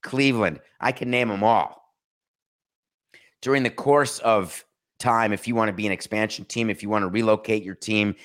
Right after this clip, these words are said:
if you are a team that exists and you're looking at your streams of revenue and you're trying to figure out how to build that revenue,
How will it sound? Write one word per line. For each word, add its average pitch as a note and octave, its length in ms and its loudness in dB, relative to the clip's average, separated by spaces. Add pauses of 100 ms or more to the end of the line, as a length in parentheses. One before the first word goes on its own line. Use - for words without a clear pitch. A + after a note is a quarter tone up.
(100)
if E2+ 140 -10
you A2+ 140 0
are G#2+ 100 4
a G2 80 -10
team A2+ 260 -2
that G2 80 -2
exists F2 500 -4
and F#2 140 -8
you're G#2 140 -4
looking G#2+ 320 -4
at F2+ 80 -6
your G2+ 200 -4
streams G#2+ 460 -4
of F2 140 -6
revenue G#2 400 2 (240)
and E2+ 120 -4
you're G#2+ 120 2
trying G#2+ 280 0
to G2 60 -2
figure G#2 340 -2
out G2+ 160 2
how G2+ 200 -2
to - 120 -10
build G2 260 0
that G2 180 4
revenue, G2 420 2